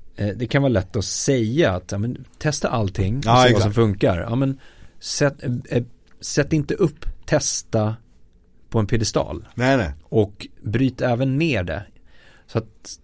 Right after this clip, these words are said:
Speaker 1: ett, ett konkret exempel skulle kunna vara att varje torsdag
Speaker 2: Mm.
Speaker 1: mellan sexton och sjutton
Speaker 2: Ja.
Speaker 1: så ska jag testa det nya.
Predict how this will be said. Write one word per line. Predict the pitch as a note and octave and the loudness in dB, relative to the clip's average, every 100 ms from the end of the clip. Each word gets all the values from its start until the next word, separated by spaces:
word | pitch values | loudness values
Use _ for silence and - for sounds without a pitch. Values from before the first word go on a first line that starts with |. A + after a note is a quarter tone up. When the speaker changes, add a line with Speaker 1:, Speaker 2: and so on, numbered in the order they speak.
| _ | _
Speaker 1:
ett, | B2+ A#2 - C#3 | -2 -2 -6 -6
ett | - | -6
konkret | - A#2 - C#3+ C3+ | -2 -2 2 0 0
exempel | G#2+ D#3 C#3+ B2 | -2 0 0 -2
skulle | F#2 G#2 | -4 -4
kunna | F#2+ G2 | -2 0
vara | F#2+ F#2 F2+ F2 | 2 2 2 0
att | D#2+ - - - - - | -4 -20 -20 -20 -20 -14
varje | - G#2 C#3 B2+ C#3+ | -4 2 4 4 0
torsdag | - D3 D3 - F2 G#2 C#3 | 2 0 0 -4 -4 -2 -4
Speaker 2:
Mm. | A2+ A2 | -2 0
Speaker 1:
mellan | A2 G#2+ G2 | 2 2 0
sexton | - C3+ - G#2+ G#2+ | 0 -2 -2 -4 -2
och | G2+ | 0
sjutton | B2 - - G#2 F2+ C3+ - - - - | -2 -4 -4 -2 -2 -4 -10 -20 -20 -6
Speaker 2:
Ja. | G#2+ | 0
Speaker 1:
så | G2 | 0
ska | G2 | 4
jag | A2 G2+ | 2 2
testa | A#2+ - - G2+ F#2+ F#2+ - - - - - - - - | -2 -2 -2 0 0 0 -6 -20 -20 -20 -20 -20 -20 -2
det | A#2 | 2
nya. | A#2+ A2+ G#2+ B2+ | 4 4 2 -2